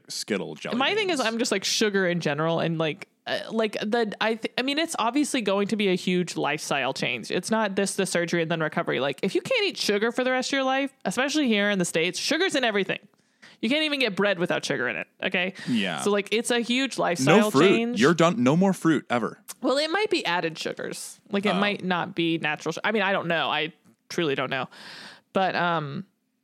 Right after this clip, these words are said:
Speaker 2: yeah, so he's still on the fence, and then, you know, at the end of it, Trisha's like, "Well, he's gonna do it.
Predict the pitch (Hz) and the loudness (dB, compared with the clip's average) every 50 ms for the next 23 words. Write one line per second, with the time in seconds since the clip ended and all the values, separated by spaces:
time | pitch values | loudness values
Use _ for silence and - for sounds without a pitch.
0 | _ _ _ _ _ _ - 196 175 160 165 - - 208 202 196 196 - 254 269 | _ _ _ _ _ _ -4 0 0 0 0 0 0 0 2 2 2 2 2 0
1 | 269 - - - 254 233 220 208 202 180 185 185 - 190 185 180 180 180 - - | 0 0 -2 0 0 2 2 2 2 0 0 0 0 0 2 2 0 -2 -2 -2
2 | - 196 190 190 190 185 175 180 180 180 175 175 175 175 160 110 127 175 170 165 | 0 2 4 6 6 4 4 2 2 2 2 2 0 0 -2 -2 -2 0 0 0
3 | 165 165 185 156 156 160 160 160 147 156 - - - 156 147 - 143 - 151 143 | 0 0 0 0 0 0 0 0 0 -2 -2 -2 -4 -4 -2 -2 -4 -4 -4 -4
4 | - - 160 190 269 285 - - - 190 196 180 165 156 151 147 127 98 85 69 | -2 0 0 2 2 0 0 0 0 0 2 2 0 0 0 0 0 0 0 -2
5 | - - | -4 -6